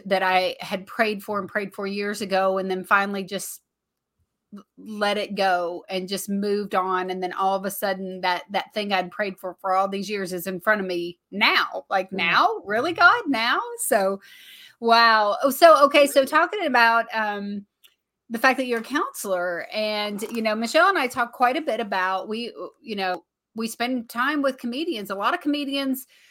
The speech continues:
Speaker 1: they get into this thing because they've had difficult paths. They've gone through a lot of stuff. There's a lot of heartache. There's a lot of baggage.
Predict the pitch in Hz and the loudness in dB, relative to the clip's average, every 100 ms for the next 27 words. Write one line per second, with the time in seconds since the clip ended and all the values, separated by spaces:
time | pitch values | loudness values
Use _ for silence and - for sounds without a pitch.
0 | _ 214 214 311 359 339 269 285 - 254 | _ -8 -2 0 0 2 2 0 -2 -2
1 | 262 226 220 214 196 214 208 196 - 262 | -4 -6 -6 -6 -4 -6 -6 -6 2 2
2 | 254 202 190 196 - 220 - - 311 262 | 2 -2 -8 -8 -8 -10 -8 4 4 4
3 | - - 185 185 202 285 247 214 202 202 | 0 -6 -6 -6 -4 -2 -2 -6 -8 -8
4 | _ _ _ 190 208 208 202 208 - 330 | _ _ _ -10 -4 0 0 -2 -2 -2
5 | - 202 214 190 190 - 277 285 247 208 | -2 -6 -2 -2 -2 2 2 4 0 -4
6 | 202 196 180 180 175 185 254 320 269 220 | -10 -6 -4 -2 -2 2 4 4 2 -2
7 | 196 196 | -4 -8